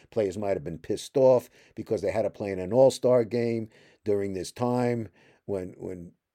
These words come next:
you know, there's other priorities, which I happen to agree with.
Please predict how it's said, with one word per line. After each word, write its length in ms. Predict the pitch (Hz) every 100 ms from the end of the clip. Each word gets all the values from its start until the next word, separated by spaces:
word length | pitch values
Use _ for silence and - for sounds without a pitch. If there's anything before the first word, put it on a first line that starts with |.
| _ _
you 120 | 104 101
know, 300 | 98 85 - _ _ _ _ _ _ 98
there's 220 | 110 98
other 180 | 117 110
priorities, 720 | - 104 117 123 120 120 101
which 180 | 135 147
I 120 | 143
happen 360 | 139 147 - 117
to 180 | 123 104
agree 320 | 95 123 101
with. 280 | - -